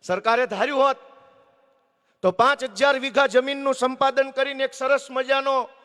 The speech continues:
આ, આનો સિરામિકનો આખો ઇન્ડસ્ટ્રીયલ પાર્ક બનાવી શકાયો હોત. નથી બન્યો. ઇન્ડસ્ટ્રીયાલિસ્ટોએ પોતાની રીતે જમીન લે, પોતાની રીતે એને કરાવે, પોતાની રીતે બાંધકામ કરે ને મન ફાવે એવી રીતે આગળ વધી શકે છે.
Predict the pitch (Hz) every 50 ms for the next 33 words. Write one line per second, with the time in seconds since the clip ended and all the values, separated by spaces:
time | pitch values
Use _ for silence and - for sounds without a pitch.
0 | _ _ _ _ _ _ _ _ _ _ - 214 233 247 247 247 247 262 247 247
1 | 233 262 285 294 285 277 285 277 - 277 277 269 269 269 262 277 262 254 269 277
2 | 269 - - 277 269 - - 254 269 285 262 - 240 262 277 277 277 277 247 -
3 | 247 247 - 240 226 208 180 165 143 - - - - - _ _ _ _ _ _
4 | _ _ _ _ _ _ _ _ _ _ 165 226 247 247 302 269 226 214 185 156
5 | 123 104 _ _ _ _ _ _ _ _ _ _ _ _ - - 269 277 285 277
6 | - - 269 269 262 262 262 - 247 254 247 247 247 254 254 262 262 254 247 247
7 | 247 240 240 226 208 175 220 233 247 254 247 240 233 226 214 - - 220 240 240
8 | 247 240 233 233 226 208 226 226 220 220 214 214 233 240 240 233 - 226 220 214
9 | 214 208 208 208 214 226 226 240 233 226 214 214 208 214 220 214 196 214 226 233
10 | 226 233 240 233 220 202 214 220 214 214 208 208 196 196 226 233 220 208 - 220
11 | 214 214 208 208 202 202 208 196 208 202 202 190 190 196 196 208 190 180 190 160
12 | 180 185 - - 151 - - 143 139